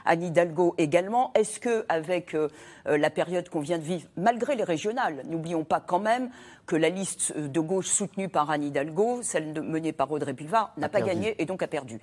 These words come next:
Speaker 2: Mm.
Speaker 1: Bref, si Anne Hidalgo a peut-être, peut-être, euh, gagné des points, en tout cas en notoriété, elle en avait besoin, euh, par rapport à monsieur Mélenchon ou par rapport à d'autres candidats
Speaker 2: Mm.
Speaker 1: potentiels écologistes, c'est possible, voire probable.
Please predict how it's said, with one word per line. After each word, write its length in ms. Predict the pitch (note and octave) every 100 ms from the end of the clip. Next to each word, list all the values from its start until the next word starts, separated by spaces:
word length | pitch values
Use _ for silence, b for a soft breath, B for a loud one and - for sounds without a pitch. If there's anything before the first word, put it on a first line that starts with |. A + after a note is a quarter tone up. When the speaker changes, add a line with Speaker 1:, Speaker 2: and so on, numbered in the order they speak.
| B
Speaker 2:
Mm. 80 | G#2+
Speaker 1:
Bref, 300 | F#3+ E3+ - B B B B
si 240 | - - C4+
Anne 160 | C4
Hidalgo 400 | B3 G#3+ G#3+ G#3+
a 200 | E3 -
peut-être, 760 | D#4+ D#4 - B3+ - - - -
peut-être, 480 | G#3+ - B3 - - B B -
euh, 100 | E3
gagné 360 | D#3+ G3+ G#3+ G#3+
des 120 | F#3
points, 240 | F#3+ - G3+
en 120 | D#3
tout 100 | E3
cas 100 | G3+
en 80 | E3+
notoriété, 680 | E3 G#3 A#3+ G3 G3+ - A3+
elle 200 | E3 D3+
en 100 | E3
avait 200 | E3+ E3+
besoin, 460 | F3 F3+ F#3 E3+ D#3 B B B
euh, 140 | D3+ D#3+
par 200 | - E3
rapport 480 | F3 F3 F3 D#3+ -
à 80 | D3+
monsieur 280 | D#3+ - D#3
Mélenchon 480 | D#3+ D#3+ D#3+ F3+
ou 120 | D#3 C#3
par 160 | D3
rapport 300 | D3 C#3+ D3
à 60 | C#3
d'autres 260 | E3 F3
candidats 400 | - D#3 D3 D#3+
Speaker 2:
Mm. 120 | D#3 -
Speaker 1:
potentiels 680 | G#3+ F#3+ F#3 - - E3 D3+ B B B -
écologistes, 720 | F#3+ G3 E3 F3 A#3+ C#4 - -
c'est 220 | - G3
possible, 400 | - G3 - A3+
voire 180 | F#3 F#3+
probable. 480 | - F3+ E3 D3+